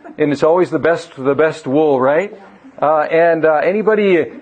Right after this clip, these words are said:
experienced riches just growing wings and flying away? Possessions that you thought were secure and they just, they just dissipate. They, that, they do that. And,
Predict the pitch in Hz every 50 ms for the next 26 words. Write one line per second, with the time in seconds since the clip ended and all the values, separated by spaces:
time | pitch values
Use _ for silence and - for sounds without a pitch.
0 | - - 160 - - - - 190 202 220 208 196 160 - - 143 170 190 185 -
1 | 214 202 175 - - 185 156 - - - 170 175 190 190 170 143 147 160 175 185
2 | 190 185 147 151 139 131 123 - 147 156 170 180 175 165 147 139 139 147 156 180
3 | 202 208 190 - - - - - - - - - - - - 147 120 156 185 175
4 | - - 214 196 156 180 175 170 165 160 143 - - 175 175 202 196 - 190 175
5 | 160 - - 165 - - - 180 185 202 208 208 190 160 151 151 135 147 185 196
6 | 185 - - - - - - - - 165 156 151 214 196 143 131 113 127 190 262
7 | - - 269 - - 151 127 110 110 - 170 160 147 165 170 151 143 143 147 180
8 | 170 135 - 180 233 277 285 202 165 131 110 107 113 - 156 151 156 151